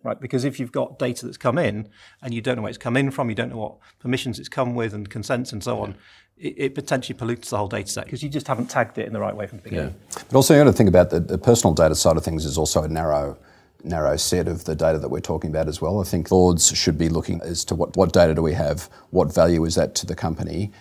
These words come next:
Speaker 2: how can we best use that data to improve how we make decisions or improve the way in which we provide services. So really have a strategy around that, that data and implementing it for the best uses of the company.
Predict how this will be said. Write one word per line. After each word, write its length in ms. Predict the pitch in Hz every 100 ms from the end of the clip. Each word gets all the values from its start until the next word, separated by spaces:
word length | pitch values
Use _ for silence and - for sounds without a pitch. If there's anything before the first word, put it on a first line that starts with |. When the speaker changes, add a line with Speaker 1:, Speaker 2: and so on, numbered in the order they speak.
| _
Speaker 2:
how 140 | - 92
can 120 | 90
we 80 | 85
best 460 | 87 82 - - -
use 280 | 98 95 87
that 200 | - -
data 280 | 82 82
to 400 | 82 - 87 82 - _ _
improve 680 | 87 87 - 98 90 87 85 -
how 160 | 90 85
we 60 |
make 180 | 85 78
decisions 500 | - - 101 80 82
or 100 | 71
improve 360 | 80 - 90 82
the 60 |
way 180 | 80 78
in 80 | 78
which 180 | 76 -
we 60 |
provide 400 | - 82 80 76
services. 600 | - 80 78 - - - - -
So 140 | - 92
really 260 | 92 87
have 260 | 73 92 82
a 60 | 76
strategy 440 | - 78 80 80
around 360 | 65 71 69 73
that, 180 | 64 - _ -
that 180 | -
data 280 | - - -
and 260 | - 135 -
implementing 420 | - - - 67 67
it 140 | 62
for 60 | -
the 60 |
best 220 | - -
uses 320 | - - 67 -
of 80 |
the 80 | -
company. 360 | - 101 -